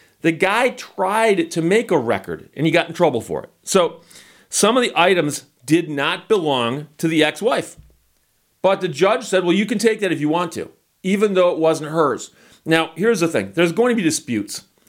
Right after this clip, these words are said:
Whose widget is this? There's no name on it. Do we have the receipt? Did one of us buy it for the other as a gift? What's the story behind the widget? However,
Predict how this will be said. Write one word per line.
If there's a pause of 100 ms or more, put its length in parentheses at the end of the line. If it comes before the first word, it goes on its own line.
(340)
Whose
widget
is
this? (200)
There's
no
name
on
it. (640)
Do
we
have
the
receipt?
Did
one
of
us
buy
it
for
the
other
as
a
gift? (520)
What's
the
story
behind
the
widget? (1160)
However,